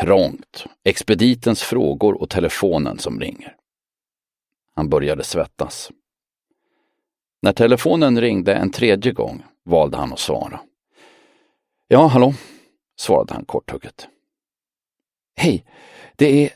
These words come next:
här kommer den blå skjortan", sa expediten och langade in den i hytten.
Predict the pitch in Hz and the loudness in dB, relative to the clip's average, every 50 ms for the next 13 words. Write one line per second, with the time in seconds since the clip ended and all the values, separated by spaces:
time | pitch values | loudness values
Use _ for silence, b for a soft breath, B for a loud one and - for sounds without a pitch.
0 | _ - - 110 113 117 120 123 120 - 160 160 175 185 208 190 180 185 185 175 | _ -2 2 4 6 6 6 6 4 4 4 4 4 4 4 4 6 4 4 6
1 | - 208 190 - - 151 143 151 156 160 165 160 160 156 151 - - - _ - | 4 2 2 4 4 4 4 6 4 2 2 -2 -4 -6 -10 -14 -18 -20 _ -14
2 | - - - 71 50 53 - - - 98 80 67 62 - - - - - - _ | -6 -2 0 0 0 0 -4 -6 -6 -6 -4 -4 -4 -6 -8 -10 -10 -10 -12 _
3 | _ - - 85 87 85 85 87 87 80 80 73 71 69 64 65 67 - - - | _ -4 -2 0 2 2 2 0 0 0 0 -2 -2 -4 -6 -8 -8 -10 -12 -14
4 | - _ - - | -14 _ -16 -20